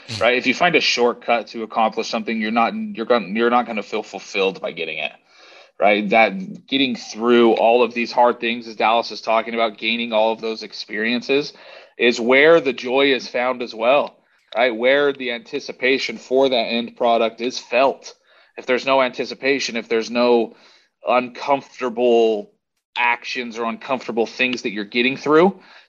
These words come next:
Speaker 2: to receive whatever it is that you're looking for, it, you're not gonna have that sense of fulfillment because you didn't go through the necessary steps to be able to gain it,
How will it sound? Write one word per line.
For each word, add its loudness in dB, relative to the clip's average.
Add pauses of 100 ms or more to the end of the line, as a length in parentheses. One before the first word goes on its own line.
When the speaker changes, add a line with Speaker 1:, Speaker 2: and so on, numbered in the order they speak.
(120)
Speaker 2:
to 6
receive -2
whatever 2
it -2
is -4
that -8
you're -2
looking -4
for, 2 (200)
it, -8
you're -2
not 2
gonna -2
have 0
that -4
sense -12
of -20
fulfillment -6
because -4
you -4
didn't -4
go 0
through -4
the -6
necessary -2
steps -4
to -14
be -4
able -2
to -16
gain -4
it, -6